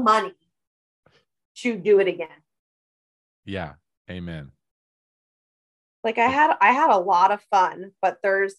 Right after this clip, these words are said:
Speaker 1: I don't know, was there, is there anything that you would actually do differently? Like, if you had a rewind button, would you keep things the same and let them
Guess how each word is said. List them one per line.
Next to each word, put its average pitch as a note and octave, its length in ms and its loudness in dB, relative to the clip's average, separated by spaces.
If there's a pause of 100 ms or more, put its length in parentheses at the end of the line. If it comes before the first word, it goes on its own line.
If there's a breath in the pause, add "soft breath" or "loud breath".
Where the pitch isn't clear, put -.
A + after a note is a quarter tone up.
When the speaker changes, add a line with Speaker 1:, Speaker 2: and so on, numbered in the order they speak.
(360)
Speaker 1:
I F#4+ 40 -4
don't A#4 200 2
know, B3+ 80 4
was A#3 220 4
there, C#4 120 0
is B3+ 140 0
there C4 140 -6
anything G4 480 -2
that F4 100 -4
you A#3 140 -12
would A#3+ 140 0
actually G#3+ 600 -6
do G3 240 -8
differently? G#3 840 -6
Like, F#3+ 140 -2
if G3+ 140 -6
you A#3 100 -6
had A3+ 220 0
a G#3 60 0
rewind F#3 560 -6
button, - 400 -4 (260)
would G#3 260 0
you G#3+ 440 -6 (120)
keep A#3+ 240 -8
things A#3 300 -6
the G#3 100 -16
same G#3 420 -8 (100)
and F#3 160 -4
let F#3 160 -2
them G3 160 -12